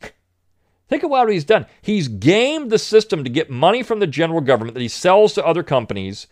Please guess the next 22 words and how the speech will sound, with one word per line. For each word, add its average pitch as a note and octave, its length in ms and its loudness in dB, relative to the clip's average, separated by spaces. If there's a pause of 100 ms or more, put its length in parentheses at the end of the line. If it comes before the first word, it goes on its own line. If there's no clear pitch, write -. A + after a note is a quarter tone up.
(260)
that A#2+ 100 4
have D3 140 0
to - 80 -6
pay G3 320 2
these F3+ 180 -6
credits C#3 300 2
'cause A#2 140 -10
they C#3 120 2
produce C3 340 -6
gasoline-powered G#2+ 840 -2
automobiles. E2+ 580 -6 (1040)
And - 160 -20
Tesla F2 300 -10
doesn't E2+ 260 -8
produce D#2 300 -12
any. D#2+ 280 -18 (200)
This E3+ 200 -2
is C#3 120 -6
the A2+ 140 2
whole A3+ 200 -2
point C#3+ 340 -4
of D2+ 160 -10